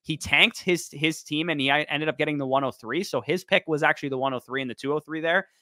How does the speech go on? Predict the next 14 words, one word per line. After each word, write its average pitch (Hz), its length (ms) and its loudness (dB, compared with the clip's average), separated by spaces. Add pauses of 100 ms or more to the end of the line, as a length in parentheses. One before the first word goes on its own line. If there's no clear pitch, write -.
and 139 100 -6
he 135 60 2
had 135 260 4
the 131 80 0
one 135 160 2
oh 127 60 4
one 127 160 2
and 123 100 -2
one 123 140 2
oh 120 40 -2
two 131 180 -8
from 113 220 -8
different 160 300 0
teams. 214 360 -2